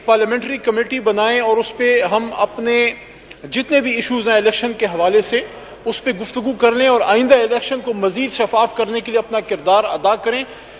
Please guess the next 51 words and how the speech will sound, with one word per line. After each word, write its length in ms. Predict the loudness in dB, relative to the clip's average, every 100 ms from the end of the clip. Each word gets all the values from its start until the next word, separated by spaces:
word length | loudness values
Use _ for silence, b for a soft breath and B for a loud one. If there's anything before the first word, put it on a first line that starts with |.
| -6
क्योंकि 240 | -4 -2
इस 240 | 0 0 0
बात 220 | 2 2
से 140 | 0
तो 160 | -4 -2
जनाब 340 | 2 4 4
डिप्टी 280 | 2 0 0
स्पीकर 340 | -10 -4 -2 0
साहब 280 | 0 -2 -2
कोई 240 | 0 0
इनकार 440 | -4 2 4 4
नहीं 260 | 0 -4 -6 B B B -6
कि 100 | 0
legislation 600 | 2 0 0 -2 -2 0
होनी 260 | 0 0
चाहिए 380 | 0 0 2 0
और 140 | 0 2
बेहतरी 360 | 2 2 -2
की 140 | -4 -2
गुंजाइश 520 | 0 4 4 4 2
है। 500 | 2 2 -4 -14 -12
अगर 200 | -4 -2
बेहतरी 440 | -2 0 0 0 -6
की 120 | -6
गुंजाइश 500 | -6 2 2 2 0
नहीं 200 | -2 0
है, 220 | -2 -4 B B
तो 60 | -10
फिर 200 | -2 -2
तो, 440 | 0 2 2 0 B -8 -4
फिर 120 | -4
तो 100 | -2
कोई 200 | -2 -2
फ़ायदा 380 | 2 4 4 2
नहीं 140 | 0
है। 60 | -2
फिर 180 | -2
तो 140 | -4 -6
clear 300 | -4 0 0
इसका, 380 | 0 -8 -8 -8
इसका 240 | -6 -4
मतलब 300 | -2 -2 -2
फिर 140 | -2
ये 180 | 0 4
है 60 | 4
कि 180 | 2 -4
आइंदा 500 | 0 -2 0 2 2
हम, 320 | 2 -4 -12 B B B 0
आ, 180 | 0
किसी 380 | 0 -2 -2 -2
भी, 340 | 0 -2 -4